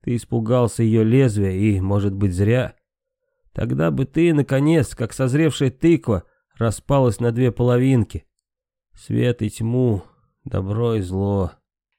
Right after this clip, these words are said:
Герман и Альдо, Флора и Ульрика.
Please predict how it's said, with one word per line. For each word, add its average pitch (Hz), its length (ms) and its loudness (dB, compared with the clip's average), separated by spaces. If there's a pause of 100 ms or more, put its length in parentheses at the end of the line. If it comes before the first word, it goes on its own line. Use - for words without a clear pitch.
(120)
Герман 104 540 0
и 101 40 0
Альдо, 104 580 0 (300)
Флора 107 540 0 (100)
и 104 60 -4
Ульрика. 101 680 -2